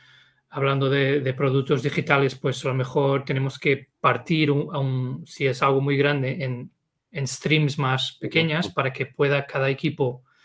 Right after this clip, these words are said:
Speaker 1: ser dueño de, de cada stream. Y por otro lado, entran los equipos de, de más de soporte, digamos, pero realmente es el eco-, ecosistema que, que es importante, como de plataforma, de enabling,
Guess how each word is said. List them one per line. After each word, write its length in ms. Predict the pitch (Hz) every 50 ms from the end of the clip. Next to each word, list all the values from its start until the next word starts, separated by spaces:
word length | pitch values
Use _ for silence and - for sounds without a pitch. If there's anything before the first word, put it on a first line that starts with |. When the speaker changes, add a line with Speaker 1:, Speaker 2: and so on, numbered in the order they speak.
| _ _
Speaker 1:
ser 280 | - - - 151 127
dueño 360 | 123 135 143 143 143 131 131 127
de, 200 | 131 127 135 131
de 140 | 131 127
cada 480 | 127 - 139 131 131 123 123 120 120 117
stream. 480 | - - - - 165 175 185 190 180 - _ _ _ - - - - - - - - _ _ -
Y 120 | 165 143
por 180 | 139 - 151 143
otro 240 | 143 143 151 139
lado, 500 | 143 143 147 151 160 165 180 175 - - _ _ _ _ _ -
entran 440 | 180 160 151 131 156 147 156 156
los 300 | 156 156 147 143 139 -
equipos 540 | 170 - - 151 135 - 156 151 151 151 147
de, 600 | 135 139 131 127 127 127 123 123 127 139 165 175 - _ _ _ _ _ _ _ _ _
de 220 | - 143 135 135 127
más 240 | 131 131 131 135
de 120 | 143 143 139
soporte, 600 | - - - - - 156 151 147 147 - 165 139
digamos, 580 | 135 131 143 160 170 160 156 196 190 - - _
pero 160 | - 131 120
realmente 380 | 117 - 139 127 139 135 - 160
es 120 | 139 - -
el 120 | 139 139
eco-, 260 | 135 - - 185 - -
ecosistema 760 | 160 143 - 143 135 - 139 - - 170 151 143 131 127 127
que, 240 | - 135 127 123 -
que 100 | - 139
es 100 | - -
importante, 680 | 139 - - 127 117 - 165 156 147 151 156 170 - - _ _ _ _ _ _ _ _ _
como 240 | - - 131 127 123
de 120 | 123 127
plataforma, 760 | 127 - 135 127 - 135 - - 185 185 180 170 160 160 160 156
de 140 | 139 131 131
enabling, 600 | 139 151 165 165 156 156 151 151 156 156 156